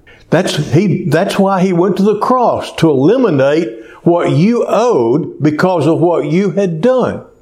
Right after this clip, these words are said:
So you've got debt elimination going on there. Like I said, the cross is our logo. The cross is important in our family business. Our big brother sacrificed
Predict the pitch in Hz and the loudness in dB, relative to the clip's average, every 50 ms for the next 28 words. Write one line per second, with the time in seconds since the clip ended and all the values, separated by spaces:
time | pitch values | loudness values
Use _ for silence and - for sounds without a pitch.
0 | _ - - - - - - - - - 170 151 151 185 202 185 160 185 175 151 | _ -20 -20 -20 -20 -20 -16 -4 0 0 2 2 2 2 2 2 2 2 2 0
1 | 147 - 117 110 107 107 143 185 226 247 226 233 - - - - 165 156 165 208 | 0 -2 -2 -2 0 2 2 2 0 0 -2 -4 -6 -6 -4 -2 0 2 2 2
2 | 208 180 170 160 160 196 214 208 185 - - 139 113 107 101 123 117 113 107 107 | 2 2 2 2 2 2 2 0 0 -2 -2 0 0 0 0 0 0 0 0 0
3 | 107 107 104 110 107 95 98 123 147 175 180 - 196 180 - 190 196 151 - - | -2 -2 -2 -2 0 0 0 0 0 0 0 0 -2 -2 0 0 0 0 -2 -4
4 | - - - - 156 151 143 147 - - 202 233 226 208 175 151 123 - - - | -8 -10 -4 -2 0 0 0 0 0 0 2 2 2 0 0 -2 -2 -4 -8 -8
5 | - - 185 175 139 135 160 151 147 147 139 127 123 123 139 156 196 220 226 208 | -4 -2 0 0 2 2 0 0 0 0 -2 -2 0 0 0 0 2 2 0 0
6 | 180 143 135 151 131 117 104 98 - - - - 151 156 147 147 - - 180 202 | 0 0 0 0 0 0 -2 -4 -8 -12 -14 -8 -4 -4 -4 -2 -2 -2 0 0
7 | 220 226 220 208 180 - - 175 180 139 156 175 160 131 - - 185 226 240 233 | 0 0 0 0 -2 -2 0 0 0 0 0 0 -2 -2 -4 -2 0 0 2 2
8 | 196 156 135 117 - - - - - 165 160 170 160 151 143 - - 180 175 170 | 2 0 -2 -2 -4 -10 -10 -4 -2 -2 0 0 0 -2 -2 -2 0 0 0 0
9 | 165 156 151 147 143 135 113 117 143 135 120 104 92 104 113 113 107 104 - - | 0 0 0 0 0 0 0 0 0 0 0 -2 -2 -2 -2 -2 -2 -4 -6 -12
10 | - - - - - - - - - - - 156 143 131 120 147 196 185 139 127 | -20 -20 -20 -18 -16 -16 -16 -16 -10 -4 -2 -2 0 0 0 0 0 0 0 2
11 | 156 180 175 160 - - 131 - - - 175 170 170 170 - - 143 127 - - | 2 2 2 2 0 0 -2 -2 -4 -2 -2 -2 -2 -2 -2 -2 -2 -2 -2 -2
12 | 143 127 113 113 113 110 - - - | -2 -2 0 -2 -2 -4 -6 -10 -16